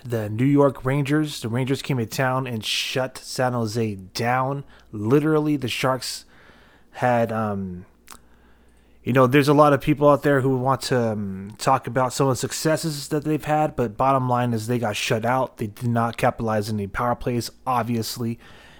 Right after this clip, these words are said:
And, uh, despite how good of a game they may have played on the ice, the result is the same, zero points gained. Um, so that's pretty much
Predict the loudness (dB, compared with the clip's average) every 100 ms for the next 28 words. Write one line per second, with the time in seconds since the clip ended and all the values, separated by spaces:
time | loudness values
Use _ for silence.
0 | -10 -4 -2 -2 -4 -6 -4 -4 -4 -2
1 | -2 -2 -4 0 0 0 0 0 0 -2
2 | -6 -4 -2 -2 -4 -4 -6 -4 -4 -2
3 | -2 -4 -4 -6 -8 -4 -2 -2 -4 -8
4 | -6 -4 -4 -6 -8 -10 -2 2 2 0
5 | -4 -4 -4 -8 -6 -4 -4 -8 -14 -20
6 | -20 -20 -16 -8 -6 -2 2 2 2 0
7 | 0 0